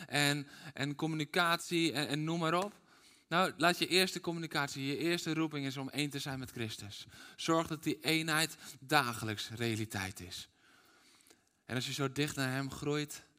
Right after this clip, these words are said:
dan zal je zien dat de afstand tussen jullie ook minder wordt en dat het dus intiemer wordt. De relatie wordt intiemer.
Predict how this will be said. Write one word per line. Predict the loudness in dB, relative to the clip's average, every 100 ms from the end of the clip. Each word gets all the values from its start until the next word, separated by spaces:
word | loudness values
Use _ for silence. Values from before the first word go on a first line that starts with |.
| _ _ _
dan | -10 -4
zal | 0
je | 0
zien | 0 -4 -4 -8 -16 -10
dat | -6
de | -4
afstand | -2 -2 -4 -6 -6 -8 -10
tussen | -8 -6
jullie | -4 -4 -4 -4
ook | -6 -10 -18 -18 -8
minder | -4 -4 -4
wordt | -2 -4 -6 -14 -20 -14
en | -6
dat | -6
het | -4 -4
dus | -4
intiemer | -4 -6 -6 -8 -6 -6
wordt. | -8 -10 -16 _ _ _ _ _ _ _ _ _ _ -8
De | -2
relatie | 0 0 -2 -4 -6
wordt | -6
intiemer. | -6 -8 -6 -8 -8